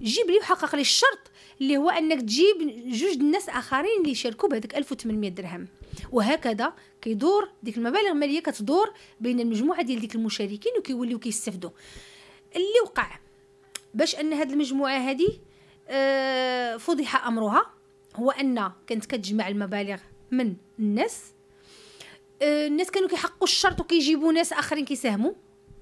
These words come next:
فكونت مجموعة من المجموعات وحطت على رأس كل مجموعة أدمين. هادوك لي زادمين ولا هما المتحكمات في المجموعة عن طريق ال-، يعني وسائل التواصل الشبكي اللي هي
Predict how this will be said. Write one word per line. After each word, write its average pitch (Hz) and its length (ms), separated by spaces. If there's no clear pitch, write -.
فكونت 370 640
مجموعة 330 440
من 359 120
المجموعات 320 600
وحطت 330 340
على 311 200
رأس 320 200
كل 311 280
مجموعة 285 500
أدمين. 247 400
هادوك 311 260
لي 349 120
زادمين 311 520
ولا 285 180
هما 320 220
المتحكمات 311 640
في - 80
المجموعة 294 380
عن 285 120
طريق 302 280
ال-، 269 1120
يعني 277 200
وسائل 277 440
التواصل 269 840
الشبكي - 600
اللي 254 180
هي 247 280